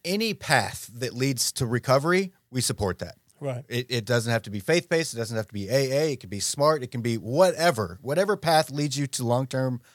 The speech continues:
Speaker 1: sobriety and, and, and happiness and joy in your life, we support that. You know, for me, you know, A A was the solution for me because I was ready when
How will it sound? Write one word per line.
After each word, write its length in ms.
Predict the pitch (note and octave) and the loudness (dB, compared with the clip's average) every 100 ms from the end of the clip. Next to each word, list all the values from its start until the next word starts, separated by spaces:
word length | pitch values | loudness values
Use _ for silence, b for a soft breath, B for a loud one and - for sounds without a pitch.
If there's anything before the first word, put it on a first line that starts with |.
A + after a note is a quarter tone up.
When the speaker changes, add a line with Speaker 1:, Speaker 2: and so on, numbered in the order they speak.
| b | b
Speaker 1:
sobriety 600 | b C#3+ A2 A#2 C3+ C#3+ A#2 | b 0 4 4 4 0 -2
and, 200 | A#2 A#2 | -4 -2
and, 240 | G#2+ A2 | -2 -2
and 300 | A2+ G#2 G2+ - | -4 -2 -4 -2
happiness 480 | G#2 B2 C3+ B2+ A2 | 0 2 2 -2 -4
and 100 | G#2 | -2
joy 180 | A2 | 0
in 80 | B2+ | 0
your 80 | C3 | 0
life, 260 | A#2 C#3 D3 B B | 2 2 2 B B
we 100 | A#2 | -4
support 380 | A#2 G2+ G2+ F2+ | -4 -2 -2 -2
that. 160 | F2 - _ _ | -6 -12 _ _
You 120 | A#2 | -10
know, 60 | F#2 | -8
for 100 | - | -4
me, 320 | G#2+ C#3 D3+ D3+ B B B | 2 4 4 2 B B B
you 120 | B2 | -4
know, 260 | A2 G2+ G2+ D2+ - - | 0 -2 -4 -16 -16 0
A 320 | C#3 - C3+ | 0 2 2
A 20 | C#3 | 2
was 200 | C3+ B2 | 0 -4
the 80 | |
solution 440 | B2 C3+ C#3+ C3+ C3 | -6 -2 0 0 -2
for 140 | B2+ | -2
me 220 | A#2+ D#3 G3+ | 0 0 -2
because 420 | C3 - A#2+ A2+ | -4 2 2 2
I 180 | A2+ A#2 | 2 2
was 220 | B2 G2+ | 0 -4
ready 360 | G2 A#2+ B2+ B2 | 0 0 0 -2
when 460 | A2 A2 G#2+ G#2+ | -2 -2 -2 -4